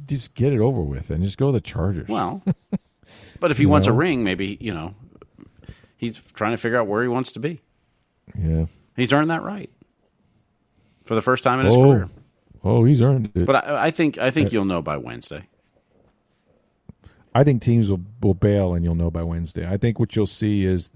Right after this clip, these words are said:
Speaker 1: he's got to at least, okay, let's say there's three teams or even two. He's gotta tell somebody that they're out,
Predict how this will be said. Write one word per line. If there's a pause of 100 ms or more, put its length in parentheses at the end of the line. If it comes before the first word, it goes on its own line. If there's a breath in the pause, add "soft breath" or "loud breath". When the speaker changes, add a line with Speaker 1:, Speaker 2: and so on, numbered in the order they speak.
(140)
Speaker 1:
he's
got
to
at
least,
okay, (460 soft breath)
let's
say
there's
three
teams (680)
or
even
two. (300 soft breath)
He's
gotta
tell
somebody
that
they're
out,